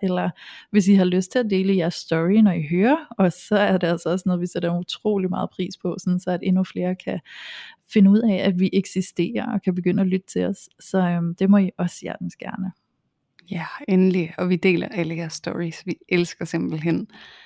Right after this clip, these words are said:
Speaker 2: at se dem, fordi at jeg ved ikke med dig, Louise, men det der med også sådan lige få lov til at få et kig ind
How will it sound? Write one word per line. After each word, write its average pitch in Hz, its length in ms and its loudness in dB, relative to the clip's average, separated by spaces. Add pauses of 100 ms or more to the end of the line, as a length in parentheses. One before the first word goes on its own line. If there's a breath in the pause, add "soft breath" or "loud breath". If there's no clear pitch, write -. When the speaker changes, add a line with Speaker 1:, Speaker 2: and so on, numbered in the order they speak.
(240 loud breath)
Speaker 2:
at 175 100 -2
se 208 200 4
dem, 170 140 4
fordi 175 340 2
at - 140 -4
jeg 165 100 -2
ved 175 80 -2
ikke 175 120 -2
med 170 80 0
dig, 160 220 2
Louise, 170 320 0
men 160 140 0
det 185 100 -2
der 185 120 0
med 180 160 0
også 165 220 -4
sådan 196 140 0
lige 180 160 -2
få - 140 -6
lov 185 240 -2
til - 240 -6
at - 120 -6
få - 120 -8
et - 100 -10
kig - 260 -4
ind 214 120 0